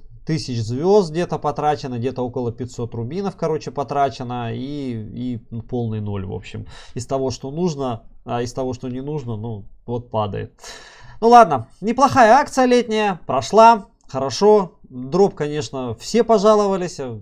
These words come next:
ну, то есть, ладно, я не буду жаловаться, потому что, ну, что выпало, говорит, то выпало. Ну, то есть, я уже написал в прошлом видео, короче, донатить я не буду, то есть,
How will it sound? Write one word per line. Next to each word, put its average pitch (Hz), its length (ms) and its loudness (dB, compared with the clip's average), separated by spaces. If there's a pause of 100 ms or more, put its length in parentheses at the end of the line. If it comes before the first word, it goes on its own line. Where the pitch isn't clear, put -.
ну, 123 260 -12
то - 140 -16
есть, - 260 -16
ладно, 156 480 0
я 180 220 -2
не 143 100 -6
буду 214 240 4
жаловаться, 180 680 2 (340)
потому 135 320 -4
что, 113 480 -8
ну, 127 320 -12 (640)
что - 220 2
выпало, 226 380 4
говорит, 180 320 -2
то 196 120 4
выпало. 123 600 -4
Ну, 165 160 -4
то 127 100 -10
есть, 120 140 -10
я 190 160 0
уже 143 280 -2
написал 139 440 -2
в - 20 -10
прошлом 156 380 -4
видео, 127 360 -6
короче, 117 380 -8
донатить 117 520 -10
я 117 220 -6 (420)
не 120 280 -6
буду, 104 460 -8
то 104 80 -14
есть, - 200 -16